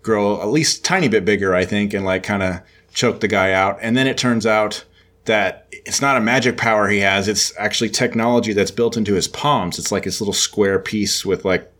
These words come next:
Kirby, uh, circuitry on it. And so, uh, Pym just takes it, puts it on his own palm, and then, you know,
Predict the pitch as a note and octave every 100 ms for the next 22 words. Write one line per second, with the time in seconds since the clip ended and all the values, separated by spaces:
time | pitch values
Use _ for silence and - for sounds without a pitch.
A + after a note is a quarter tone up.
0 | - - G#2 F#2+ F#2+ F#2+ F2+ F2 E2+ -
1 | G2+ F#2+ G2+ F#2 F2+ F2+ E2+ F#2 E2+ D#2
2 | - - - - - - - - C#3 A#2
3 | A2 G2+ - _ G#2+ G2+ G2+ G2 F#2+ -
4 | _ _ _ - C#3 B2+ A2+ A2 G#2 B2
5 | - - F#3+ G3+ G3 G#3 - - D3+ D#3+
6 | D3 C#3+ C3+ D#3+ F3 D3+ D#3+ F#3 D#3 A2+
7 | A#2+ B2 B2 A#2+ - G#2 B2+ C3 B2 C3